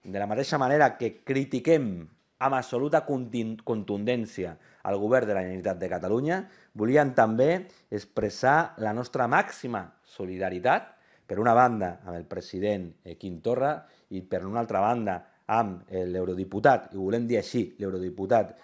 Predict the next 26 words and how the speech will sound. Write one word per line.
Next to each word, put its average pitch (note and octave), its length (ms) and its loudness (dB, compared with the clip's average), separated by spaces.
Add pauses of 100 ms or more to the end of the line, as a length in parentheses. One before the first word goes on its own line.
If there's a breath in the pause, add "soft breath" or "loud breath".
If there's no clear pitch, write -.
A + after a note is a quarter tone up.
(180 loud breath)
Junqueras, C3 640 0 (180 soft breath)
en G#2+ 140 -8
relació A2+ 680 2
a A2+ 80 -2
les G#2+ 240 -6
dues C#3 240 -2
sentències B2+ 640 -6
que A2+ 80 -4
vam C3 160 -2
conèixer A#2+ 480 -2
ahir. G#2 320 2 (400 soft breath)
Sentència, B2+ 420 0
per A#2+ 120 2
una A2 160 6
banda, D#3 580 2 (240 soft breath)
del F#2+ 160 -6
Tribunal G2+ 300 -2
de A#2+ 100 -2
Justícia G#2+ 400 -8
Europea, F#2+ 640 -2 (420 soft breath)
en F#2 80 -10
relació G2 480 2
a A#2 80 6
reconèixer G#2 400 -4
aquesta F2+ 240 -8
condició F#2+ 680 -4